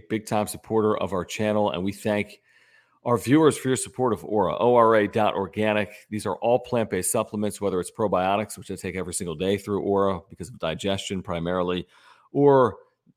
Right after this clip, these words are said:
plant-based proteins or pre-workout supplements or omega-three oils. If you're taking a fish oil, you can take the Aura omega-three oil. It's entirely plant-based, like all of their products.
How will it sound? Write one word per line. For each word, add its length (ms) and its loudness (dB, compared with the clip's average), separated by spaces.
plant-based 440 -2
proteins 580 -2
or 60 -10
pre-workout 720 -2
supplements 580 -4
or 140 -4
omega-three 720 -4
oils. 360 0
If 120 -18
you're 80 -18
taking 240 -10
a 20 -16
fish 300 -2
oil, 280 2
you 120 -6
can 100 -10
take 240 -10
the 140 -8
Aura 440 0
omega-three 760 -4
oil. 340 2
It's 160 -12
entirely 380 -6
plant-based, 480 -6
like 180 -14
all 140 -2
of 80 0
their 100 -4
products. 400 -2